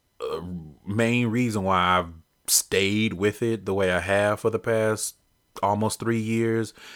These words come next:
is because of the podcast. But we'll see how that goes. But yeah, I guess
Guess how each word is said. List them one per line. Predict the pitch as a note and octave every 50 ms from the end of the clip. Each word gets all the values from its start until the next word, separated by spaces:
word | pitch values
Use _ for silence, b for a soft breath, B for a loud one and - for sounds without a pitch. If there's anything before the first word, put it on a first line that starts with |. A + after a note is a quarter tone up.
| B B B
is | A2+ G#2+ F2
because | F#2+ F2+ - A2 G2 F2
of | E2+
the | E2+ E2
podcast. | - G2+ F2 D#2+ D2 C#2 - - C2 A#1+ - - - - - - - b b b b b b b b b b b b b _ -
But | D#2+ D2+ F2+ E2+ E2 E2 D#2+ E2 - _ _ _ _ _ _ _ - - _ -
we'll | G2 G#2+ C3 D3 C#3+
see | C#3 - C3+ A#2 G#2+
how | F#2+ G2+ F#2 F2+ F2
that | F2 F2 E2+ D2+ -
goes. | D#2 D#2+ D2+ C#2 C#2 E2+ -
But | - A2 A2
yeah, | G#2+ G2 F#2
I | F#2
guess | F#2 G#2 A2+ A2 A2 G#2 - - - -